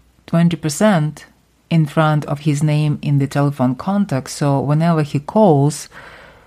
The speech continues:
this is the first signs on his caller I D that my husband sees, and it reminds him of the interpretation he would rather have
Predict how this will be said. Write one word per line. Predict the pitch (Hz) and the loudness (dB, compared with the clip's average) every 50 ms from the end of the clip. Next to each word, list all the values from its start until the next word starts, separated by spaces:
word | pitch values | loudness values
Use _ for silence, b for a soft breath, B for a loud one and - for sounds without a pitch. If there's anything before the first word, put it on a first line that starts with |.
| B B B B B | B B B B B
this | - 160 165 190 180 - - | 2 4 4 4 4 0 -4
is | - - 160 156 151 147 147 143 143 - - | 0 2 4 4 4 4 2 0 -2 -6 -8
the | 151 151 156 | -6 -6 -6
first | 143 - - 175 165 165 165 170 165 - - - - - - | -6 -2 2 4 4 6 6 4 2 0 -4 -12 -16 -20 -18
signs | - - - 180 156 147 147 143 143 143 - - | -14 -4 0 2 2 4 2 2 0 -2 -4 -4
on | 160 151 147 143 139 139 135 | -2 0 2 2 2 2 2
his | 139 - - 143 135 131 135 - | 0 -2 -2 -2 -2 -2 -4 -6
caller | - - 180 190 190 175 165 - | -4 0 2 2 4 2 2 2
I | 147 139 131 | 0 0 0
D | 131 - 120 127 131 139 B B B B B B B B | 0 -2 -2 -2 -2 -4 B B B B B B B B
that | - 151 151 135 131 131 - | -2 2 2 2 2 2 2
my | 139 139 | 0 0
husband | 120 139 160 143 139 139 127 131 135 | 2 2 0 0 0 0 -2 -2 -2
sees, | - - - - 160 147 - - - _ | -2 -4 -4 -4 -4 -6 -8 -12 -14 _
and | - 147 143 135 131 127 127 135 - - | -4 -2 0 0 2 2 0 -2 -2 -4
it | 170 165 - - | -4 -4 -2 -2
reminds | 147 135 135 139 156 190 208 214 208 190 - | -2 0 2 2 2 4 6 4 4 4 2
him | - 143 131 131 139 - - | 0 0 2 2 0 0 -2
of | - 143 139 - | -4 -4 -2 0
the | 147 | 0
interpretation | 139 139 - 147 147 - 143 - - 151 156 147 - - 139 | 0 0 -2 -4 -8 -10 -8 -4 0 0 0 0 0 -2 -4
he | 135 - - 139 | -4 -4 -4 -4
would | 139 143 139 - - | -2 -4 -4 0 2
rather | 139 131 131 127 123 | 2 2 4 2 0
have | 123 120 - - 151 139 127 120 143 143 - - | -2 -4 -4 -2 0 2 4 2 2 0 -4 -10